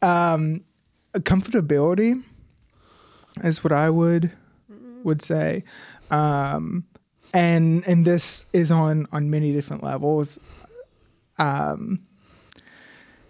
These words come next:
not to alienate too much or point fingers too much. Um, but it has become, comfortability in all aspects of life has become so central to,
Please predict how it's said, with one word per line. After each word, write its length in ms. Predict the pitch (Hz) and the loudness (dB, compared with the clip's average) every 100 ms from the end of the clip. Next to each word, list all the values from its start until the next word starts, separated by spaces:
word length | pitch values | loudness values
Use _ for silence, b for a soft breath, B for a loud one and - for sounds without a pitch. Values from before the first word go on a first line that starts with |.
| - | 0
not 400 | 170 160 160 - | 2 4 0 -4
to 680 | - 170 156 151 151 147 143 B B B B B B B B B _ _ _ _ _ _ _ _ _ _ _ _ _ _ _ - | -4 0 2 4 2 0 -2 B B B B B B B B B _ _ _ _ _ _ _ _ _ _ _ _ _ _ _ -2
alienate 640 | 160 165 160 151 143 143 _ - | 2 4 2 2 -2 -8 _ -10
too 180 | - | -8
much 580 | 147 - - - - - _ _ _ - | -6 -8 -10 -12 -16 -16 _ _ _ -10
or 100 | 143 | -10
point 260 | - 160 | -4 -6
fingers 420 | - 160 156 143 - | -4 -4 -2 -4 -4
too 140 | 160 | -6
much. 460 | 139 135 - - - B B B B | -6 -8 -10 -14 -16 B B B B
Um, 440 | 151 147 139 143 156 | -2 0 -2 -4 0
but 160 | 180 180 | 2 2
it 120 | 185 | 2
has 240 | 180 180 165 | 2 0 0
become, 880 | 180 - 185 170 170 175 170 165 - _ - | -2 0 2 4 4 4 4 2 -2 _ -2
comfortability 960 | 208 214 202 185 185 180 175 170 165 - _ _ _ _ _ _ _ _ _ - | 2 2 2 2 2 4 4 4 2 0 _ _ _ _ _ _ _ _ _ -10
in 100 | 135 | -4
all 260 | 139 165 160 | 0 2 0
aspects 360 | - 160 143 | 0 -4 -4
of 80 | 165 | -4
life 260 | 135 135 - | -2 -2 -4
has 140 | 143 | -10
become 300 | - 147 139 | -10 -10 -10
so 220 | 135 147 | -6 -8
central 500 | 135 143 139 - 147 | -6 -8 -10 -8 -8
to, 420 | 143 165 156 151 | -6 -6 -4 -6